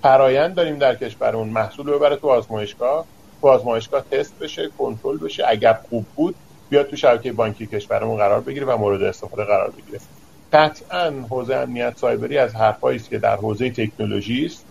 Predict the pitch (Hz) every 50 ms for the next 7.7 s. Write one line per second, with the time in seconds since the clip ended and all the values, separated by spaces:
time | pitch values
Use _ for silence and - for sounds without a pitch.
0 | - - - - - - - 120 127 123 117 123 120 120 113 101 123 120 113 110
1 | 143 160 165 156 - 139 120 - - - 113 107 104 101 101 - 104 101 95 -
2 | - - - - _ _ _ _ _ _ - 117 104 101 101 - - - - -
3 | - - 151 147 143 143 135 - - 160 165 180 180 175 160 151 139 131 120 110
4 | 113 110 110 113 110 107 - 110 110 107 101 101 - 107 - - 127 139 139 -
5 | - - 151 147 - - 151 143 - - 117 110 104 - - 120 127 123 139 -
6 | - 131 113 117 113 113 113 - - 104 98 101 101 101 104 104 104 107 104 104
7 | - 110 107 - 110 - 92 - - 104 - - -